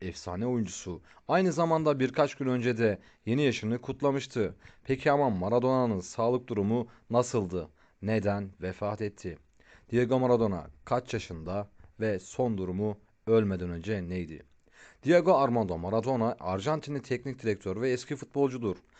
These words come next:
Birçok uzman, futbol eleştirmenleri, eski futbolcular, şimdiki futbolcular ve futbol taraftarlarınca tüm zamanların en iyi futbolcularından biri olarak görülmektedir.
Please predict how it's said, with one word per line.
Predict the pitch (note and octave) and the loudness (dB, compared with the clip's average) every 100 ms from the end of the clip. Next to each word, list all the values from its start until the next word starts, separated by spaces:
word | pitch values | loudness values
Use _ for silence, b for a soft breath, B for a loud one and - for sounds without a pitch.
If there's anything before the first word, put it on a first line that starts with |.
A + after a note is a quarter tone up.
| b - | b -4
Birçok | A#2+ A#2+ D3 | -2 0 0
uzman, | C3 A2+ G#2 F#2 | 0 0 0 -2
futbol | - - - C#3 | -8 -6 0 4
eleştirmenleri, | A#2+ A2 A2+ G2+ F2+ E2+ F2+ F#2 B - | 2 0 -4 -2 -2 -4 -6 -8 B -6
eski | A2+ - F#3 | -6 -4 -6
futbolcular, | F#3 D#3 C#3+ A2 G#2 G#2 b b | -4 2 2 4 2 2 b b
şimdiki | - F#3 F#3 D#3 | 0 2 2 -2
futbolcular | - C#3+ C#3+ C3 D3 C#3+ | -4 2 4 6 4 4
ve | A#2+ | 2
futbol | - C3+ C3+ A#2 A2 | 0 -8 -2 2 2
taraftarlarınca | G2+ G#2+ G2+ G#2 G#2 G#2 A2+ F#2+ G2 F#2+ B B | 2 -2 -2 -4 0 0 0 0 0 -2 B B
tüm | - F3+ | -2 -2
zamanların | C3+ B2 G#2+ G2 F2+ | 2 2 2 0 -2
en | F#2+ C#3 | -2 0
iyi | B2+ | -2
futbolcularından | - - A2+ G#2 G#2 F#2+ F2+ G#2 A#2+ b b - | -4 -2 0 2 0 0 0 0 0 b b 0
biri | C#3 | 4
olarak | D3+ F#2+ A#2+ B2+ | 6 6 2 2
görülmektedir. | C3 C3 C3 B2+ B2+ A2 F2 | 0 2 0 0 0 0 -4